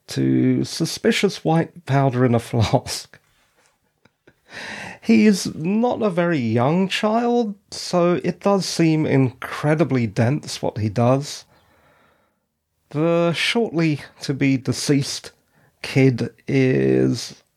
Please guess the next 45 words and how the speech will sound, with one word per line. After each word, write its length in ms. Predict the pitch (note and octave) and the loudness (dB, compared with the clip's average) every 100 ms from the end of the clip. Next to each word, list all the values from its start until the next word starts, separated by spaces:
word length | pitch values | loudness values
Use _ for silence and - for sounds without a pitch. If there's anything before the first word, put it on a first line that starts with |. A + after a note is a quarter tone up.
| _ _ _ | _ _ _
also 440 | C#3+ B2+ - A#2+ A#2+ | 0 0 0 -2 -2
a 60 | |
terrible 460 | A2+ A#2 A#2+ B2 A2 | 0 0 0 0 0
actor. 420 | G#2+ - G#2+ G2 - - | -2 -2 -4 -4 -6 -4
Oh, 520 | A2 A2 G2+ - - - _ - - - - - | 0 2 0 -4 -16 -20 _ -20 -18 -16 -16 -4
I 60 | - | -2
feel 200 | D#3+ D#3+ | 2 2
a 40 | |
bit 180 | C3+ A#2 | 2 0
guilty 320 | - B2 A2+ | 2 2 2
about 300 | A2+ A2+ - | 2 2 0
saying 440 | - - A#2+ A2+ G#2+ | -4 -2 0 0 0
that 420 | A2+ A2 - - - _ | -2 -4 -8 -20 -20 _
about 240 | C3 B2 - | -4 -4 -4
a 40 | |
child, 500 | - - A#2 A2+ A#2 | -4 0 2 2 2
but 160 | C3+ A#2+ | 0 -2
he's 520 | - - - - - | -4 -6 -6 -8 0
not 220 | B2+ - - | 2 2 -2
a 60 | - | -10
great 320 | - C3+ A#2 - | 0 0 0 -6
actor. 580 | - - - - A2+ - - - - - - | -12 -12 -8 -2 -2 -4 -20 -18 -14 -10 -2
I 40 | |
mean, 160 | A3 G#3+ | 0 2
he 160 | A3+ | 0
redeems 500 | A3+ A#3+ B3+ B3+ A#3 | 0 0 0 2 2
himself 440 | G#3+ F#3+ G3 F3 E3 | 0 0 0 -2 0
later 420 | D#3+ E3 - C#3+ | 0 0 0 0
on 220 | E3+ F3+ | 0 0
with 160 | D3+ B2+ | -2 -4
some 300 | - D#3 D3 | -2 0 0
of 120 | B2+ | -2
the 100 | B2+ | -4
scenes 720 | - C#3 C3+ B2+ A#2 - - | -4 -2 0 0 -4 -8 -8
when 200 | C3 B2+ | -2 0
he's 220 | A#2+ A#2 | 0 0
a 60 | A2+ | -2
ghost, 540 | G2 D3 E3 - - - - - - | 2 2 2 -2 -10 -16 -20 -20 -2
but 160 | B2 B2 | 0 2
the 80 | |
death 240 | D3 F#3 F3 | 2 2 0
scene 500 | - F3+ F3 F3 E3 | 0 2 4 4 0
wasn't 540 | C3+ C3 D3+ C#3 C#3+ | -6 0 2 4 2
that 220 | B2 A#2+ A2 | 2 0 0
great. 680 | A2 A2 G#2+ - - - | 0 0 -2 -8 -16 -16